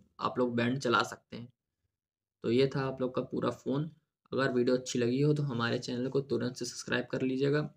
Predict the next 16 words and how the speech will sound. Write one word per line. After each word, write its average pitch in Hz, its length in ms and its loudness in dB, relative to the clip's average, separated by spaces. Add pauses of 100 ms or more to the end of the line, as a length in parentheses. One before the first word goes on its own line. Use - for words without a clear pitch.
(220)
ऐसी 123 300 -2
और 123 260 2
वीडियोज़ 120 400 2
के 139 60 2
लिए, 143 200 2
क्योंकि 127 300 -2
हम 127 120 -2
इसका 131 200 -4
बहुत 123 240 0
जल्दी 120 340 0
कैमरा 117 340 2
टेस्ट 123 260 -6
लाने 123 260 0
वाले 127 240 2
हैं, 123 80 0
उसका 127 200 -2